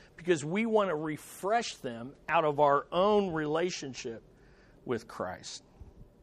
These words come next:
Now, Christ is gonna do the refreshment, but he uses means, and the means he uses is you and me.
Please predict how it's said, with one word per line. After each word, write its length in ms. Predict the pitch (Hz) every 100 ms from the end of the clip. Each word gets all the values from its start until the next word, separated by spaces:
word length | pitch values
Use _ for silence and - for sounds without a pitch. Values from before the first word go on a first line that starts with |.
| _ _ _ - - _
Now, 340 | 143 139 131 - - - _ - _ _ _ _ - -
Christ 480 | - 196 240 - 190
is 120 | 151
gonna 240 | 190 180
do 220 | 139 190
the 120 | 185 151
refreshment, 760 | 139 - 190 180 - 120 120 -
but 200 | 147 156
he 60 | 147
uses 540 | 147 190 180 147 123
means, 720 | 135 175 165 120 113 135 - - _ - -
and 180 | 139 131
the 60 |
means 540 | 135 165 202 220 220 -
he 140 | 170
uses 720 | 151 185 196 117 120 120 - - - _ _
is 220 | 143 117
you 220 | 123 156 139
and 140 | 127
me. 220 | 127 87